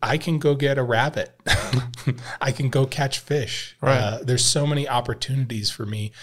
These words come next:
Speaker 1: to figure out how to get meat into our home from the wild that, uh, a lot of other states offer, but oftentimes you are traveling a long distance.
Speaker 2: Right. Yeah, it's
Speaker 1: Um,
Speaker 2: very difficult to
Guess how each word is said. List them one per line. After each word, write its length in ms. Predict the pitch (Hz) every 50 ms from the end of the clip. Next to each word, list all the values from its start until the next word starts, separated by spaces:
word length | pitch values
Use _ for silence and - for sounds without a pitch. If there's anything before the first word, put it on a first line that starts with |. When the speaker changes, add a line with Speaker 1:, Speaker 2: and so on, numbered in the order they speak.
| - - _
Speaker 1:
to 100 | - 135
figure 380 | - - 156 156 139 156 147
out 160 | 135 143 151 -
how 200 | - - 120 117
to 80 | 123 123
get 260 | 123 117 110 - -
meat 380 | 101 113 127 127 127 127 120 - _
into 300 | - 147 156 165 160 165
our 200 | 151 143 135 127
home 480 | 104 104 135 127 113 98 92 92 98 - -
from 340 | - - - 131 131 135 131
the 80 | 127 117
wild 560 | 113 117 120 117 107 95 92 90 104 117 - - - - - - - - - _
that, 420 | - 123 127 120 120 123 120 - - -
uh, 240 | - 139 127 131 143
a 80 | 135 135
lot 220 | 143 160 175 190
of 80 | 208 208
other 200 | 208 180 190 185
states 440 | - - - - 175 165 160 - - -
offer, 400 | 151 143 147 156 151 - 170 151
but 260 | 135 131 139 - - _
oftentimes 800 | 127 123 120 117 - 123 120 120 - 131 120 110 107 101 104 - -
you 180 | - 110 110 107
are 260 | 101 98 95 - - _ _ -
traveling 680 | - - - 117 104 101 101 101 101 101 101 98 98
a 100 | - -
long 500 | 98 95 92 92 90 90 90 90 87 85
distance. 680 | 85 - 87 - - - - - - - - - - - - _ - - - - -
Speaker 2:
Right. 260 | 143 127 123 127 - -
Yeah, 320 | 117 - 143 139 120 104
it's 100 | - -
Speaker 1:
Um, 40 | 127
Speaker 2:
very 180 | 143 135 127
difficult 600 | 123 123 135 131 131 - 127 127 123 - 76 -
to 280 | - - 71 - 151 143